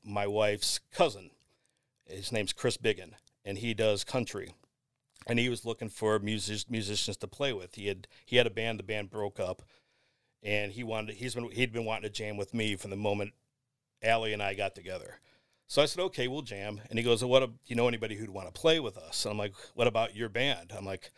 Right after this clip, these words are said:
"Well, they're not really into country music, or, you know, I can ask." And to my, uh, s-,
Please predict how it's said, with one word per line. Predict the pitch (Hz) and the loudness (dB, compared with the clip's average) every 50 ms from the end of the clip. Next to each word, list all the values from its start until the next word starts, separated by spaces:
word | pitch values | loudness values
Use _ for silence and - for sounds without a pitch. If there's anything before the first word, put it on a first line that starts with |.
| - - - - - - - - - - - - - | -20 -20 -20 -20 -20 -20 -20 -20 -20 -20 -20 -4 0
"Well, | 139 156 | 4 6
they're | 175 | 8
not | 180 185 180 175 | 8 8 6 6
really | 170 170 165 160 151 | 6 4 6 6 4
into | 143 131 - | 4 2 0
country | - - - 185 196 - - - 123 110 | -2 0 2 4 4 4 2 -2 -2 -4
music, | 107 110 110 110 107 127 127 131 - - | -2 -4 -4 -4 -2 -2 -2 -2 -4 -6
or, | 92 104 104 101 | -12 -14 -8 -4
you | 110 110 | -2 -2
know, | 104 92 80 92 101 110 | -2 -2 -6 -6 -4 2
I | 104 120 127 | 4 4 4
can | - 101 92 | 2 0 -4
ask." | 98 120 147 156 135 123 135 - - - - - _ _ _ _ _ _ _ _ _ _ _ _ _ | -2 -2 0 0 -2 -2 -4 -4 -4 -6 -8 -14 _ _ _ _ _ _ _ _ _ _ _ _ _
And | 127 120 120 120 117 | 2 2 2 2 0
to | 117 | 0
my, | 117 110 110 107 104 98 - _ _ _ _ - 104 | 0 2 2 2 0 -2 -4 _ _ _ _ -6 -2
uh, | |
s-, | 101 - - - | 0 2 0 0